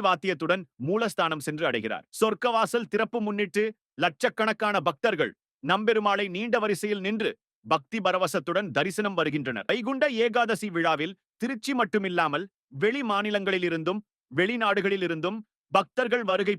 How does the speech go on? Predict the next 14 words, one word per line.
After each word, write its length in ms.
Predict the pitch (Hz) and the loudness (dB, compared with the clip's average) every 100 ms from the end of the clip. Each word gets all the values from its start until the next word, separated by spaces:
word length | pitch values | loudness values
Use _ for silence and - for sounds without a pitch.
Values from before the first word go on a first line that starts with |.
| 185 | -2
புரிந்து 300 | 208 214 202 _ _ - | -2 -2 -4 _ _ -12
சாமி 420 | - 226 269 277 226 | -2 0 0 -2 -2
தரிசனம் 360 | 208 202 214 175 | -2 -2 -6 -4
செய்கின்றனர். 460 | 160 147 127 101 - - | -2 -2 -4 -8 -10 0
பக்தர்கள் 500 | 180 - 262 233 233 - | 0 2 0 2 0 2
பாதுகாப்பிற்காக 800 | 180 214 214 202 202 - 190 196 151 | 2 2 0 0 -2 0 2 2 -2
வெளியூர்களில் 500 | 190 220 202 208 180 | -2 -4 -2 -2 -2
இருந்தும் 300 | 170 175 196 - _ - | -4 -6 -8 -14 _ 0
போலீசார் 540 | 220 262 262 226 208 156 | 2 4 2 0 2 2
வரவழைக்கப்பட்டு 760 | 165 196 180 170 165 139 160 151 _ _ - | 0 0 0 -2 -2 -2 -2 -4 _ _ -6
மூன்று 380 | 180 285 294 247 214 | -2 0 0 2 2
ஆயிரம் 280 | 196 196 185 | 0 -2 -4
போலீசார் 440 | 208 196 208 - 180 | -4 -2 -2 0 0
பாதுகாப்பு 420 | 185 190 175 170 | 2 2 0 0